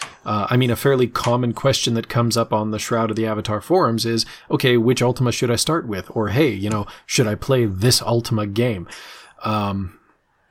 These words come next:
and we've seen more members joining the Ultima Dragons Facebook group. I've even seen new names appearing on the Ultima Dragons roster at U D I C dot org,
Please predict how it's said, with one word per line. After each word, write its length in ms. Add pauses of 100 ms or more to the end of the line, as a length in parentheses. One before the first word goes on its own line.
(500)
and 360 (320)
we've 280
seen 640
more 280
members 680 (120)
joining 540
the 100
Ultima 280
Dragons 360
Facebook 460
group. 300 (180)
I've 180
even 320
seen 440
new 160
names 360
appearing 460
on 80
the 140
Ultima 340
Dragons 560 (260)
roster 600
at 200
U 160
D 140
I 80
C 260
dot 300
org, 380